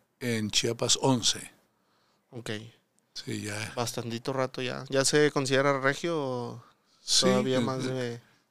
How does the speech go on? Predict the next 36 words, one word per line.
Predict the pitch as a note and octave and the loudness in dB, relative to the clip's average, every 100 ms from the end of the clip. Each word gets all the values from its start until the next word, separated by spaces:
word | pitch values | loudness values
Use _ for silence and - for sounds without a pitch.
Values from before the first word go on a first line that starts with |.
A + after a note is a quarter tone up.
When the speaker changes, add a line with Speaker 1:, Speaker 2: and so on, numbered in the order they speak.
| _ _ | _ _
Speaker 1:
creo | D3 D3 C#3+ | 8 10 10
que | C#3+ | 6
Dios | C3 C3+ C3+ | 6 6 8
me | |
ha | C#3 | 8
dado | C#3 | 8
la | C3+ | 6
oportunidad | B2 B2 A2 A#2+ A2 A2+ A#2+ B2 | 4 0 0 0 0 2 2 2
de | B2 | 4
sentirme | A#2 B2+ G#2+ F#2+ A#2+ A#2+ A#2+ B2+ | 4 4 0 -2 -2 0 0 -2
de | C3+ B2 | -2 -2
donde | A2 A2 G#2 | 0 -2 0
estoy. | G2+ - G#2+ F#2+ - _ _ _ - | 0 0 -2 -6 -14 _ _ _ 4
Speaker 2:
¿Qué | |
es | D3 | 6
lo | D3 | 8
que | |
más | D3+ D3 | 8 10
Speaker 1:
Ah. | |
Speaker 2:
le | D3 | 10
gusta | D3 C#3 - C#3 | 8 8 10 12
de | C3 | 12
Monterrey? | B2+ B2 A#2+ A#2+ G#2+ B2 A#2+ A#2+ B2 - _ _ _ _ _ _ _ _ _ _ _ _ C#3+ | 8 4 4 2 6 6 6 4 -2 -14 _ _ _ _ _ _ _ _ _ _ _ _ -12
De | B2+ | -2
la | A#2 | 0
Speaker 1:
Eh, | A2+ A2 | 0 -2
Speaker 2:
ciudad, | A2+ A2 A2+ A#2+ | -2 -2 -2 -2
de | A#2+ | -4
las | A2+ - | -2 -4
actividades | G#2+ _ _ - A#2 G#2+ A2 A#2 A#2+ | -6 _ _ -4 0 2 0 -2 -4
y | |
demás. | A2+ A2+ A#2+ - - _ _ _ - - _ | -4 -4 -6 -6 -10 _ _ _ -20 -20 _
Speaker 1:
Me | C#3 | 0
gusta | C3+ D#3+ - D#3+ D3 | 2 2 2 2 4
su | - A#2 | 2 2
rapidez, | A2+ G#2+ A2+ A#2 D#3 - - | 2 0 0 2 4 2 0